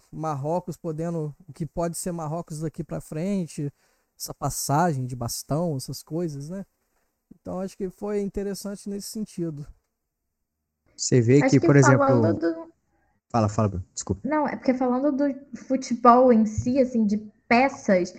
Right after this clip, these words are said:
Speaker 3: como o Marrocos teve que trocar muitos jogadores, teve muitos lesionados, principalmente na defesa, um time que defendia em bloco, tinha uma linha sempre muito certinha. Eu acho que a Croácia t-, tinha peças mais inteiras pra entrar no jogo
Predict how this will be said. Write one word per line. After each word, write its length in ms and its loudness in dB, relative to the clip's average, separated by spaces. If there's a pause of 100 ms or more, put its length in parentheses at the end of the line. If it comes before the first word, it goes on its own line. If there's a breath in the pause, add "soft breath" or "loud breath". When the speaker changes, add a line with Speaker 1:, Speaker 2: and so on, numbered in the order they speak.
(400 loud breath)
Speaker 3:
como 560 4
o 40 4
Marrocos 460 4
teve 200 4
que 100 -12
trocar 680 4
muitos 520 6
jogadores, 540 0
teve 160 2
muitos 320 2
lesionados, 580 2
principalmente 680 -2
na 120 2
defesa, 720 -2 (220)
um 100 4
time 220 0
que 80 -4
defendia 800 2 (300 loud breath)
em 120 6
bloco, 500 4
tinha 200 0
uma 160 4
linha 300 2
sempre 320 0
muito 220 2
certinha. 800 0 (280 loud breath)
Eu 80 8
acho 180 6
que 80 2
a 60 6
Croácia 520 6
t-, 140 -6 (120)
tinha 340 0
peças 380 4
mais 340 6
inteiras 520 6
pra 180 2
entrar 460 2
no 100 2
jogo 600 2